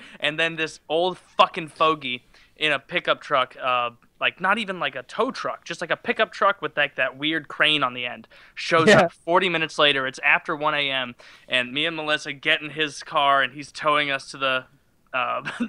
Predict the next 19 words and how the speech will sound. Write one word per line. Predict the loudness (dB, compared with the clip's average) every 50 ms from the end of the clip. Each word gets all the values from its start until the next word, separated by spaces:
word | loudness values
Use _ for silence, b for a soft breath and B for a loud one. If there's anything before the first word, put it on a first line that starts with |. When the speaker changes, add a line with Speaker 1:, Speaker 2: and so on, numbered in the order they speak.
| -8 -8 -12
Speaker 1:
to | -12 -10
the | -4 2 4 4
hotel. | 4 4 4 2 4 4 4 2 0 -6 _ _ _ _ _ _ _ _ _ -20 -14 -4
And | 0
I | 0 0
just | 0 0
remember | 0 0 0 2 0 -2
she's | -4 -4 -6 -6 -4 0
like, | 0 0 0 0 _ b b b b b b b b b b _
"So, | -4 2 2 2
you | 4 2 2
know, | 2 2 4
it | 4
wasn't | 2 0 2 2 4
all | 4 4 4
bad, | 4 2 2 2 0 0
right? | 0 0 0 -2 -2 -6
You | -4
know, | -2 0 0 0 -2 -6